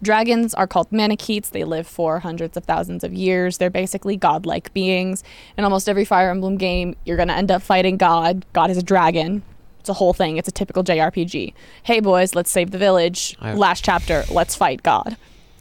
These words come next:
Speaker 1: It's a J R P G staple.
Speaker 2: It's, it's anime in general.
Speaker 1: Um, so you have, like, divine dragons, which is, like, what happens in the very first game, and then you have a lot of offshoots.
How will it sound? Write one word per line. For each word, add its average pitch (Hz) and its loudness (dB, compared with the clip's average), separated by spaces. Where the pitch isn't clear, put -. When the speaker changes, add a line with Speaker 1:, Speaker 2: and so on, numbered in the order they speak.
Speaker 1:
It's 226 2
a 247 4
J 226 4
R 202 4
P 247 2
G 190 2
staple. - -2
Speaker 2:
It's, - -6
it's - -8
anime 113 -4
in 98 -6
general. 101 -8
Speaker 1:
Um, 214 2
so - -4
you 254 0
have, 269 0
like, 247 2
divine 190 0
dragons, 208 2
which - -2
is, 190 0
like, 170 2
what 196 0
happens 190 0
in 185 -2
the 180 -2
very 170 0
first 180 -4
game, 214 0
and 190 -4
then 196 -4
you 202 -4
have 214 0
a 226 4
lot 196 4
of 170 0
offshoots. 202 -2